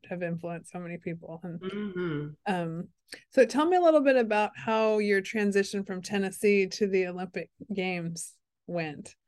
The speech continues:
Speaker 2: Yeah, so I, um,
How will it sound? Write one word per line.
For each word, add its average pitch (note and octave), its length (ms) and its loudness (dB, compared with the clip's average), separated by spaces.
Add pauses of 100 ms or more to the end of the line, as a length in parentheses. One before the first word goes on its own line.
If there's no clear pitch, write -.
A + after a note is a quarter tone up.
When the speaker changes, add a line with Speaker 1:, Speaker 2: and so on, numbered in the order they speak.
(920)
Speaker 2:
Yeah, A#3 260 2
so F#3 340 4
I, G#3 640 4 (440)
um, D3 560 -4